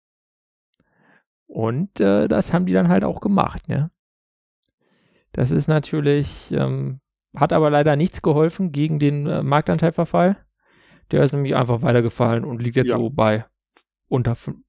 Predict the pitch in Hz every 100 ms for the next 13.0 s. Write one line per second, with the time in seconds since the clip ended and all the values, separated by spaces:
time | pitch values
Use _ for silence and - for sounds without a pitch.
0 | - - 123 - - - - 120 - -
1 | 98 - - 107 - - 120 120 120 135
2 | 139 127 143 - 143 147 - 135 - 123
3 | 110 104 135 131 151 160 156 135 127 120
4 | - 131 - _ _ _ _ _ _ _
5 | _ _ _ _ - 127 120 123 131 131
6 | 135 127 135 147 147 208 143 139 131 127
7 | 131 127 117 107 117 113 110 101 101 -
8 | 110 - 101 98 - 110 107 107 101 104
9 | 107 110 - 117 - - - _ - -
10 | _ _ 131 101 95 _ _ _ _ _
11 | _ _ _ _ _ _ - _ 196 156
12 | 143 135 139 127 135 151 135 131 -